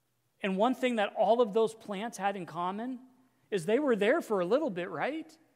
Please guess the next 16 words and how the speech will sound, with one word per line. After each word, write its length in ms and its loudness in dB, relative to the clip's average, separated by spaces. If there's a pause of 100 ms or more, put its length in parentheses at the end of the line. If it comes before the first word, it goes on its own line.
(600)
They, 140 4
if 240 2
you 100 0
were 100 4
walking 420 4
down 200 6
that 160 0
road, 260 2
they 120 0
would 120 -2
all 200 4
look 160 -6
the 80 -10
same. 520 -12 (1700)
Until 720 -4 (1800)
trials, 500 -6